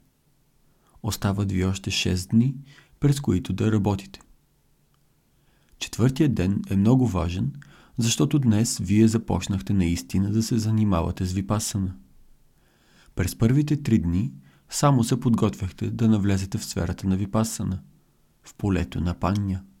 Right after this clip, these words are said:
Всеки един от оставащите шест дни е изключително важен, защото работейки сериозно и упорито,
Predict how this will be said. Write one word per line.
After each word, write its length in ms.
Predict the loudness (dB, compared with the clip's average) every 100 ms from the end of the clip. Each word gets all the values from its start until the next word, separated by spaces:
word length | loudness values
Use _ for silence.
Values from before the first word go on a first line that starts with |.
| _ _ _ _ _ _ _ _ _ _ _ _ _
Всеки 360 | -6 2 4 4
един 400 | 4 4 4 2 -4
от 160 | -2 0
оставащите 640 | 0 0 0 0 -4 -4
шест 360 | -2 0 0 0
дни 260 | 0 0 -4 -18 _ 0
е 60 |
изключително 680 | 0 2 -2 -2 -2 0 0
важен, 420 | 0 0 0 -4 -8 -14 _ _ _ _ _ _ _
защото 580 | -6 -4 -4 -4 -4 -2
работейки 580 | -2 0 0 0 -2 -4
сериозно 760 | -2 0 0 0 2 2 0 -2
и 120 | -2
упорито, 600 | 0 0 2 2 2 -2